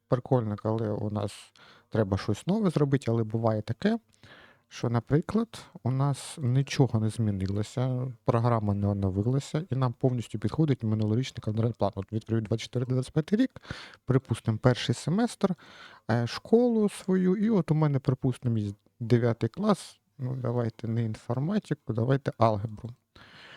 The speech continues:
Ось, алгебра, дев'ятий клас. Ось у мене воно отак от виглядає. І дати минулорічні повністю, тобто, е,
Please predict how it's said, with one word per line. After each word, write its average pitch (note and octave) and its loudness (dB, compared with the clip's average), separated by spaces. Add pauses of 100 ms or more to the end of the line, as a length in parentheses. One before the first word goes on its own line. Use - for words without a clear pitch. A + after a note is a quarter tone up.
(300)
Ось, G2+ -4
алгебра, A#2+ -2
дев'ятий A#2 -4
клас. - -10 (460)
Ось D3 -4
у C#3+ 0
мене B2+ 0
воно A#2+ 0
отак C3 0
от - -4
виглядає. A2+ 2 (640)
І A#2 4 (200)
дати G#2+ 4 (100)
минулорічні C3 0
повністю, C#3 0
тобто, A2+ -2
е, A#2+ -6